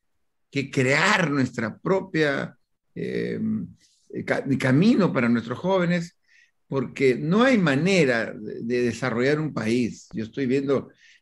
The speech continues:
mira, el año dos mil veintitrés se termina de pagar la, la, la, la, la, la deuda de Itaipú y está la gran negociación con el Brasil para ver si esos recursos se puede crear un fondo de, de, de avance tecnológico, de innovación, qué sé yo.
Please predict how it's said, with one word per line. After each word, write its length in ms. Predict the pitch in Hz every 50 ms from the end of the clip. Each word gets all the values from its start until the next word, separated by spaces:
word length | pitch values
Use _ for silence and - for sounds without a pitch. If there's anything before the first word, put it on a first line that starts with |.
| _ -
mira, 260 | 117 147 175 156 127
el 140 | 113 107 107
año 280 | 110 120 135 135 120
dos 140 | 107 104 101
mil 260 | 101 113 127 139 139
veintitrés 840 | 135 139 127 107 - - 107 95 90 110 117 123 127 123 127 - - _ _ _ _ _ _
se 140 | - 123 107
termina 320 | 104 113 101 117 131 143
de 60 | 139
pagar 300 | - - 113 117 131 131
la, 140 | 123 113 107
la, 340 | 104 113 120 - - 104 107
la, 220 | 104 - - 98
la, 500 | 98 98 104 104 107 107 - - - - 117 139 _ _ _ _ _ _ _ _ -
la, 340 | 107 104 104 104 95 -
la 200 | - 101 104 107
deuda 260 | 104 113 127 127 120 120
de 80 | 113
Itaipú 680 | 104 87 107 98 92 90 - 170 170 165 165 165 - _ _ _ _ _ _ _ _ _ -
y 80 | 113
está 260 | 107 110 113 139 135
la 120 | 127 117 113
gran 200 | 117 127 135 131
negociación 540 | 131 117 107 98 98 95 107 135 135 117 -
con 160 | 110 104 113
el 80 | 107
Brasil 640 | 98 107 104 95 - - 175 185 170 143 135 - _ _ _ _ _ _ _ _ _ _
para 200 | - - 92 90
ver 200 | 104 113 131 127
si 100 | 127 127
esos 220 | 120 117 - 120 110
recursos 580 | 107 104 104 - - 131 135 135 131 127 117
se 120 | - - -
puede 220 | - - 117 104
crear 200 | 87 120 117 117
un 120 | 113 107 101
fondo 640 | - - 131 131 123 120 117 120 120 107 - - _ _ _ _ _ _ _ _
de, 380 | - - - - 104 107 - -
de, 260 | - 104 107 - -
de 140 | 82 101 104
avance 360 | 110 131 139 131 117 117 110
tecnológico, 800 | 92 123 113 110 110 110 110 110 143 131 113 120 113 - 120 117
de 60 | 110
innovación, 480 | 104 107 104 104 101 - - 131 123 117
qué 80 | 117
sé 140 | 110 117 117
yo. 300 | 123 123 110 95 -